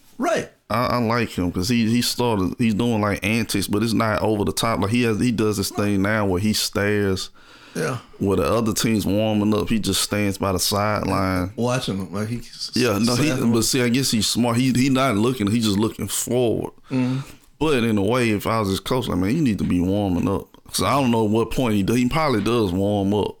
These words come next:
Speaker 1: But he just go over there, like,
Speaker 2: But yeah, he just goes and
Speaker 1: and show,
Speaker 2: stands.
Speaker 1: show up and say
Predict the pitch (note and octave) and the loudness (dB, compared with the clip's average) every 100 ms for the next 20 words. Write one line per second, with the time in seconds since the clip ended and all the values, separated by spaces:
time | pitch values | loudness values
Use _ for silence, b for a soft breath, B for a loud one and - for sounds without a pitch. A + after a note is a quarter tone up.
0 | - C3+ D3 A#2 B2 A#2+ A#2+ A2+ A2 A#2 | -8 -4 -2 -2 0 0 2 2 2 2
1 | C#3 C3 A2 C3 B2+ B2 G2+ B2 B2+ C3+ | 2 0 0 0 2 2 0 0 0 0
2 | B2 G#2+ F#2+ - C#3+ B2+ B2 A#2+ - - | 0 0 -2 -2 -2 0 0 -4 -8 -8